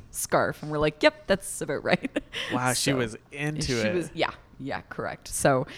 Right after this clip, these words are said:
Speaker 1: it was, uh, it was just so fun, and, like, uh,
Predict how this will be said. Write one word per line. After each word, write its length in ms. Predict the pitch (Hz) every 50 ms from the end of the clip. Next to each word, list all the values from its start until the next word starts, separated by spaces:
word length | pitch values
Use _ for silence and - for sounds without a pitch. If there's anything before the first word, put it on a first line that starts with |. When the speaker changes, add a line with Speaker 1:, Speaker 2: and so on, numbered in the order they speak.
| - 220 -
Speaker 1:
it 180 | - 185 165 156
was, 360 | 185 190 185 185 165 - -
uh, 300 | 160 151 147 147 151 160 - - - - -
it 80 | - 233
was 140 | 233 262 240
just 260 | - 269 269 - -
so 180 | - 262 226 226
fun, 360 | - - - 214 254 254 196
and, 200 | 156 165 151 160
like, 280 | 160 160 165 - - - - - - - - - - - - - - - - -
uh, 220 | 175 165 151 143